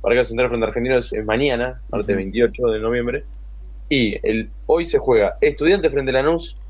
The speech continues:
Speaker 1: San Lorenzo frente a Central Córdoba, Racing frente al Belgrano y Newell's frente a Defensa y Justicia, que
Speaker 2: Lindos
Speaker 1: es
Speaker 2: partidos, sí.
Speaker 1: lindo partido. Racing frente a Belgrano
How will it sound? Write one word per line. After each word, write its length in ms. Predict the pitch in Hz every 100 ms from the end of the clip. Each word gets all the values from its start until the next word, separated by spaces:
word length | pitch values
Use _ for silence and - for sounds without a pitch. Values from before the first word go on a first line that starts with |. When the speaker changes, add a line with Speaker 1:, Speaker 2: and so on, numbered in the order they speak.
| - - -
Speaker 1:
San 340 | - - 226 208
Lorenzo 440 | 151 185 180 147
frente 220 | 143 156 131
a 20 |
Central 320 | 123 123 127
Córdoba, 440 | 143 139 131 - -
Racing 460 | 120 170 170 135 117
frente 400 | 147 147 127 120
al 200 | 139 117
Belgrano 580 | 110 110 147 135 139 - - - -
y 80 | 135
Newell's 280 | 139 156 143
frente 280 | 139 135 120
a 20 |
Defensa 260 | 113 123 117
y 40 |
Justicia, 340 | 110 - - -
que 60 |
Speaker 2:
Lindos 180 | 131 127
Speaker 1:
es 40 | 117
Speaker 2:
partidos, 580 | 107 - 90 85 - -
sí. 120 | 104 - - - - -
Speaker 1:
lindo 240 | 117 123 120
partido. 400 | 113 113 95 - - - - -
Racing 380 | 117 135 131
frente 200 | 123 123
a 40 | 120
Belgrano 580 | 127 131 139 165 -